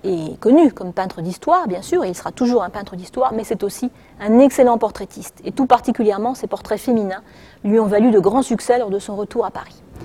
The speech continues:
C'est pendant son séjour à Rome, pendant sa bourse à la Villa Médicis,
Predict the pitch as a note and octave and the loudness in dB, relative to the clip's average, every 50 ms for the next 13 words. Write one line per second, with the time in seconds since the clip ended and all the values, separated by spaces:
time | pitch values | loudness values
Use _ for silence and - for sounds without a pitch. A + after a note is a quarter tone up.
0 | - - - - - - - G#3+ - G#3+ A3+ B3 B3+ - - G3+ - G3+ F#3+ G3+ | -18 -18 -20 -20 -20 -4 -2 -2 0 2 2 2 2 2 -2 -6 -4 -2 0 2
1 | G3 F3+ F#3 F#3+ C#4 F#4+ G#4 F4 - - F#3 F#3+ G3+ G3+ - F3 F3 F#3 C#4 F4+ | 2 2 2 2 0 -2 -4 -4 -8 -10 -12 -12 -14 -12 -12 -12 -6 -4 -4 -6
2 | - - - - - F#3+ F#3 - - - - - - - - - - - - F#3 | -6 -10 -16 -14 -14 -14 -14 -14 -14 -16 -16 -16 -16 -18 -18 -18 -20 -18 -14 -10
3 | F#3+ F#3+ F3 E3+ F#3 F3+ G3 A#3+ - - G#4 - - - | -6 -4 -4 -4 -4 -6 -6 -2 0 0 -2 -2 -4 -18